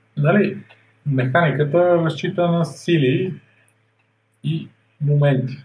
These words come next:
съответно натоварвания. Механиката има основно три дяла: кинематика, статика и динамика. И ние в, а, контекста на упражненията разглеждаме, ам,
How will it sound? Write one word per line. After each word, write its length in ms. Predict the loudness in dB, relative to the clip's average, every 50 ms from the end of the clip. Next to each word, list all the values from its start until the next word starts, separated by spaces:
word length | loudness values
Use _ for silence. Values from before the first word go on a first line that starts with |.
| _ _ _ _ _ _ _
съответно 580 | -6 -6 -6 -2 -2 -2 -2 -2 -2 -2 0
натоварвания. 760 | 0 0 0 -2 0 2 2 2 2 0 -2 -4 -6 -6 -8 -10 -16 _ _ _ _ _ _ _ _ _ _ _ _ _ _
Механиката 600 | -8 -6 -4 -2 0 0 0 0 -2 -4 -6 -2 0
има 240 | 2 2 2 0 -4 -8 -12 -20 _ _ _ _ _ _
основно 520 | -14 -14 -8 -6 -4 -2 0 0 0 0
три 180 | 0 0 0 0
дяла: 540 | 0 0 0 2 2 2 0 0 0 -2 -4 -6 -14 -20 _ _ _ _ _ _ _ _ _ _ _ _ _ _ _ _ _ _ _
кинематика, 520 | -8 -6 -2 0 0 0 0 -2 -6 -10
статика 400 | -8 -4 -4 -4 -4 -4 -6 -6
и 40 | -6
динамика. 680 | -4 -4 -4 -4 -2 -2 -4 -6 -8 -8 -8 -8 -8 -8 -8 -12 -18 _ _ _ -16 -16 -16 _ _ _ _ _ _ _ _ _ _ _ _ _ _ _
И 140 | 0 4 4
ние 460 | 4 4 4 4 4 4 4 4 4
в, 360 | 2 2 2 2 2 2 0 -4 -8 -6 0
а, 340 | 2 4 4 4 4 2 0
контекста 640 | -2 -2 -2 -2 -2 -2 -4 -4 -4 -6 -4 -2 0
на 220 | 0 2 2 0
упражненията 680 | 0 -2 -2 -2 0 0 0 0 0 -2 0 0 0 0
разглеждаме, 880 | 0 -2 -2 -2 -2 -2 -2 0 0 0 0 0 0 0 0 -2 -2 -4
ам, 460 | -2 -2 -2 0 -2 -2 -4 -6 -8